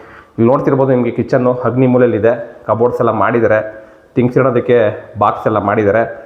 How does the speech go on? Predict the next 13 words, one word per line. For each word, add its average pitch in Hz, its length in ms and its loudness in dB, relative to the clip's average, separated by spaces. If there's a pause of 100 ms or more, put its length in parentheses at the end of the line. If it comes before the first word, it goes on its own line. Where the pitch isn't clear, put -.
(320)
ಹಾಗೆ 117 240 2
ಚಿಮ್ನಿ 135 340 2
ಕೂಡ 139 140 0 (600)
ಫಿಟ್ 123 200 -4
ಮಾಡಿದ್ದಾರೆ. 110 380 2 (4000)
ಟ್ವೆಂಟಿ 170 320 2
ತರ್ಟಿಲಿ 190 380 0 (180)
ಏನೇನು 175 260 2
ಮ್ಯಾಕ್ಸಿಮಮ್ 156 560 0
ಕೊಡ್ಬೋದು 131 360 0
ಅದನ್ನು 123 300 2 (460)
ಪ್ರೊವೈಡ್ 117 340 2
ಮಾಡಿದ್ದಾರೆ, 113 500 2